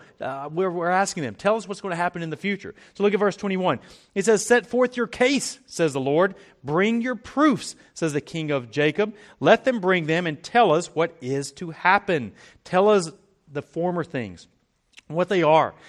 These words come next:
that we may consider them, that we may know their outcome or declare to us the things to come. Again, what is he saying? He's saying, "Tell us,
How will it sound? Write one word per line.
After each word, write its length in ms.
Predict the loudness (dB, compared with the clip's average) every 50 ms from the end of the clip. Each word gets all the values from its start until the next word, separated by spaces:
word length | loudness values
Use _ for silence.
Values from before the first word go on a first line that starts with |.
| -20 -20 _
that 120 | -4 -2 -2
we 120 | -2 0
may 120 | 0 -2
consider 540 | -2 -2 -4 -6 -6 -4 -2 -2 0 0 -2
them, 280 | -2 -2 -4 -6 -8 -14 _ -20 -20 -20 _ _ -2
that 180 | 0 0 0 -2
we 260 | -4 -2 0 0 0
may 220 | 0 -2 -2 -2
know 420 | -4 -2 -2 0 0 0 0 0 0
their 200 | 0 2 2 4
outcome 600 | 4 4 2 0 -4 -8 -6 -4 -4 -4 -4 -6
or 120 | -8 -6 -6
declare 480 | -6 -8 -10 -6 -4 -2 0 0 0
to 240 | -2 -2 -6 -4 -2
us 220 | 0 0 0 -2 -2
the 120 | -4 -6
things 540 | -6 -6 -6 -6 -4 -4 -4 -6 -8 -10 -10
to 160 | -8 -8 -8
come. 460 | -8 -4 -2 0 0 0 -2 -4 -8 _ _ -20 -20 -8
Again, 300 | -8 -4 -2 -2 -2 0
what 120 | 0 0 0
is 100 | 2 0
he 100 | 0 -4
saying? 400 | 0 0 2 2 2 2 -2 -4 -10 -18 -14 -10
He's 120 | -8 -4
saying, 200 | -2 -2 -4 -4
"Tell 260 | -4 -2 2 6 8
us, 180 | 8 8 6